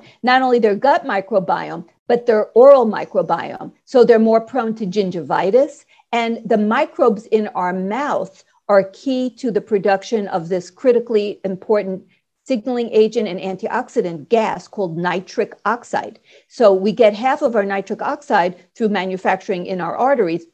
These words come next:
using estrogen that triggers an enzyme called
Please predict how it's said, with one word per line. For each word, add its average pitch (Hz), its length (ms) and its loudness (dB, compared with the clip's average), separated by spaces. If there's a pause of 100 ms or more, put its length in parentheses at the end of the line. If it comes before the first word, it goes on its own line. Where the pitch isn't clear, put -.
using 226 580 2
estrogen 214 600 -2
that 180 200 -2
triggers 220 360 -2
an 190 120 -4 (120)
enzyme 214 520 -2
called 185 360 -2